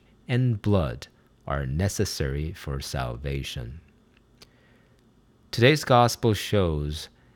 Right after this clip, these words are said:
Jesus presents himself as the only gate to salvation. He makes it clear that he is not just one of the many gates,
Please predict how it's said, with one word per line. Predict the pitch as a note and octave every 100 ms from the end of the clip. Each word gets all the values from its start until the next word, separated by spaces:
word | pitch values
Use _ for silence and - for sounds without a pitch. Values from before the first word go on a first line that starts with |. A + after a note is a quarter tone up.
| _ _
Jesus | - A#2+ C#3 C#3
presents | - - G2+ G#2 A#2 B2 -
himself | F2+ D#2 - G#2+ D#2 D#2 - - _ _ _ -
as | C#2+ C#2
the | - D#2 -
only | G2+ A#2+ A#2+ B2 A2+ -
gate | G#2 E2+ C#2 - - - _ -
to | - D2
salvation. | C#2 - B1 B1+ C#2+ C#2+ - C2+ C2 D#2 _ _ _ _ _ _ _
He | - D#2+
makes | E2 B2 B2+
it | C3 B2
clear | - D3 C3+ D#2 C#2+
that | C#2+ D2+ -
he | F#2+ F2+
is | D#2 -
not | C#2+ C2 -
just | - C#2+ - D#2+
one | E2+ A2+
of | A#2
the | A2+
many | A2 A2+ A2
gates, | A#2 A#2+ B2+ -